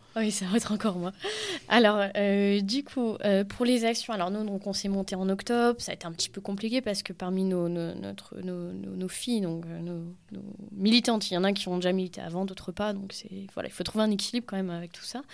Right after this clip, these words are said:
On a commencé vraiment sur les réseaux à se monter, à monter notre groupe Facebook. Alors, ça a été très compliqué parce que, alors, nous, dès que le mot, euh,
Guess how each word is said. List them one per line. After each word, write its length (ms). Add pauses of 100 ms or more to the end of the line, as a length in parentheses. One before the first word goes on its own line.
(400)
On 60
a 80
commencé 360
vraiment 200
sur 220
les 80
réseaux 340
à 140
se 180
monter, 400
à 60
monter 260
notre 160
groupe 140
Facebook. 400
Alors, 180
ça 80
a 40
été 120
très 180
compliqué 460
parce 200
que, 100
alors, 120
nous, 200
dès 100
que 180
le 40
mot, 260
euh, 60